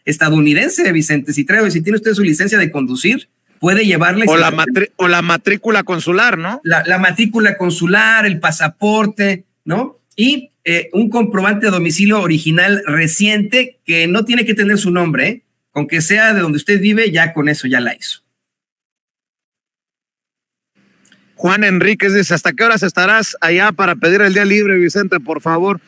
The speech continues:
Speaker 2: Pues aquí vamos a estar en lo que dura el programa, hasta las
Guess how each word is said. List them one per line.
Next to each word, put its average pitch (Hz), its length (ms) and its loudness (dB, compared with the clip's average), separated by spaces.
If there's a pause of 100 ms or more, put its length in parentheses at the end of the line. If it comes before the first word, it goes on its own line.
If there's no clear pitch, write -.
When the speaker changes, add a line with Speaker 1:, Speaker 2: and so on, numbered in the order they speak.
(120)
Speaker 2:
Pues 180 160 0
aquí 180 200 -2
vamos 277 260 -2
a 196 60 2
estar 220 240 2
en 247 100 2
lo 196 140 0
que 165 160 0
dura 208 180 2
el 214 80 0
programa, 196 540 0
hasta 165 240 0
las 151 320 -2